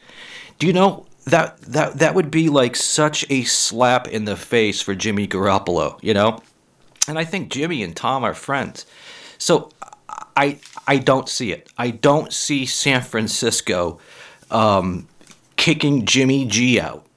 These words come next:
just to bring in Brady for a couple years.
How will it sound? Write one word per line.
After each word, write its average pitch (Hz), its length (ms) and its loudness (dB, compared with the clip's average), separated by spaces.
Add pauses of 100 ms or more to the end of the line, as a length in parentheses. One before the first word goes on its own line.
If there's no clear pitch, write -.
just 131 280 0
to 143 60 -2
bring 123 320 4
in 110 140 2
Brady 113 360 2
for 101 200 0
a 87 40 0
couple 90 300 -2
years. 82 380 -4